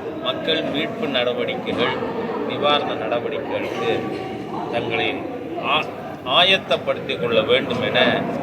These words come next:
பாரதிய ஜனதா கட்சி கேட்டுக்கொள்கிறது. கடந்த நாலு நாளாவே, ஆ, சமூக வலைதளங்களில்,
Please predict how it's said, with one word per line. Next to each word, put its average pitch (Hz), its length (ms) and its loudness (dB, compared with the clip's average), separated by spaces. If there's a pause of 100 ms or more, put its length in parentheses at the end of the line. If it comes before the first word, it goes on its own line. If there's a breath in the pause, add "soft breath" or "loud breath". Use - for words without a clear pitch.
(480)
பாரதிய 120 360 0
ஜனதா 110 420 0
கட்சி 107 260 -6
கேட்டுக்கொள்கிறது. 113 1000 -2 (1160)
கடந்த 147 280 2
நாலு 139 300 4
நாளாவே, 143 680 2 (1600)
ஆ, 120 640 4
சமூக 156 440 6
வலைதளங்களில், 127 1000 6